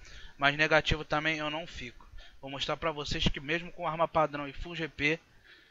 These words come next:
eu, dá pra clicar, dá pra jogar bem, dá pra matar os noob também.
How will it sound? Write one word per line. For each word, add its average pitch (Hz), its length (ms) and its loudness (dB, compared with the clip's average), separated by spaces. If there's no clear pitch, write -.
eu, 160 260 6
dá 151 200 8
pra 165 140 0
clicar, 131 500 0
dá 139 120 -2
pra 156 160 -4
jogar 151 280 2
bem, 127 240 -2
dá 131 120 0
pra 147 220 2
matar 139 440 2
os 139 100 -8
noob 139 240 -10
também. 123 260 -8